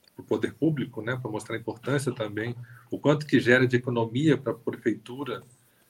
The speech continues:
na medida que a prefeitura estimula as pessoas a fazerem compostagem em casa, ou compostagem nas escolas, enfim, né? Todo o resíduo orgânico da cidade poder, tem um potencial enorme de ser compostado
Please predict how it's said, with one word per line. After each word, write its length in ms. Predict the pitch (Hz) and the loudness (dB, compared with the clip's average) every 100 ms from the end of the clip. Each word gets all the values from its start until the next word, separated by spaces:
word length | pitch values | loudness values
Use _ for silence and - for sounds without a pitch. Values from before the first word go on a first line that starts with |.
| _ | _
na 80 | 107 | -8
medida 340 | 110 107 117 | -4 0 0
que 80 | 120 | 0
a 40 | - | -2
prefeitura 480 | 120 123 - 120 | -2 0 0 0
estimula 520 | - - 120 113 139 131 | -2 -6 -6 -2 0 0
as 80 | |
pessoas 420 | - 117 - 104 - | -2 -6 -4 -8 -8
a 200 | - 101 | -8 -6
fazerem 300 | 107 110 - | -4 -4 -8
compostagem 540 | 104 110 - 104 95 | -12 -12 -8 -8 -8
em 40 | |
casa, 680 | 95 113 135 127 101 107 101 _ _ _ _ | -2 2 2 2 -4 -10 -14 _ _ _ _
ou 140 | - 104 | -4 -4
compostagem 560 | 113 - 98 107 101 | -4 -6 -4 -2 -2
nas 120 | 98 95 | -6 -10
escolas, 600 | 98 - 117 131 110 117 | -12 -2 2 2 0 -4
enfim, 340 | 143 - 110 | -8 -8 -8
né? 200 | 101 104 - _ _ - | -8 -10 -14 _ _ -2
Todo 180 | 120 | 0
o 60 | 135 | 2
resíduo 340 | 127 123 120 | 2 2 2
orgânico 480 | 107 110 110 110 - | 0 0 -2 -2 -4
da 120 | 110 | -4
cidade 480 | 98 107 104 107 117 | -4 -6 -6 -4 -6
poder, 440 | 123 123 120 117 117 - - _ _ _ _ _ | -4 0 2 0 -2 -10 -20 _ _ _ _ _
tem 240 | - 110 123 | -2 0 0
um 100 | 120 | -2
potencial 520 | 123 117 117 - 120 | -2 0 -2 2 2
enorme 360 | 127 120 117 131 | 4 2 2 -2
de 100 | - | 0
ser 140 | 127 | 0
compostado 640 | 123 120 120 - 117 123 | 0 -2 -4 0 0 0